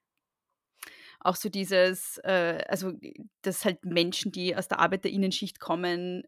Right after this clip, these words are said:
ähm, halt nicht so selbstverständlich sich, ähm, wie soll ich sagen, ihre, äh, zum Beispiel Forderungen erheben in bestimmten Kontexten oder dass es, ähm, also da gibt's ja auch,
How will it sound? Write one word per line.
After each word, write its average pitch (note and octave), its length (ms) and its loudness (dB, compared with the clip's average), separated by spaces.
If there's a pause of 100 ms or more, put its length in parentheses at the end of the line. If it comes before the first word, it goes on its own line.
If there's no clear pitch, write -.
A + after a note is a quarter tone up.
ähm, E3+ 680 -2 (140)
halt E3+ 460 -4 (320)
nicht F#3 640 -2
so F3+ 180 -2
selbstverständlich F3 1300 0
sich, - 460 -6
ähm, E3+ 480 2 (440)
wie G3+ 80 -4
soll G3 120 4
ich - 80 -2
sagen, F3+ 220 4
ihre, F3+ 480 10 (240)
äh, E3+ 160 4 (120)
zum - 100 -12
Beispiel F#3 200 -4
Forderungen F#3 480 8
erheben E3+ 320 4
in E3+ 100 2
bestimmten F3 320 -6
Kontexten E3+ 720 -4
oder E3+ 440 0 (640)
dass F#3 180 -2
es, - 300 -4
ähm, E3+ 580 2
also F#3 160 0
da F3 80 -4
gibt's - 200 -6
ja F3 220 8
auch, - 220 0